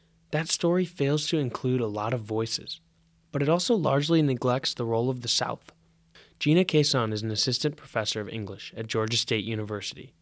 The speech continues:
who specializes in Southern studies. I asked her what we miss out on by not acknowledging the critical role of the South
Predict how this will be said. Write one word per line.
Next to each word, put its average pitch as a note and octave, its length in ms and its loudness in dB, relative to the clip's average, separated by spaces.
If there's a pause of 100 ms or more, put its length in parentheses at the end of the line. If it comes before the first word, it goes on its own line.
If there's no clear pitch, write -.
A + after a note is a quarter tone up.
who B2 120 -4
specializes C3 800 0
in G#2+ 140 -6
Southern A#2+ 420 -2
studies. - 560 -6 (480)
I C3 100 -2
asked D#3 260 2
her A3+ 80 2
what D3 220 0
we E3 140 0
miss B2+ 300 0
out A2+ 180 0
on G2 200 -6
by A2 120 -8
not A2+ 300 -2
acknowledging A#2+ 680 -2
the G#2+ 60 -6
critical C#3+ 440 -2
role A#2+ 220 0
of A#2+ 120 -6
the B2 60 -12
South - 440 -4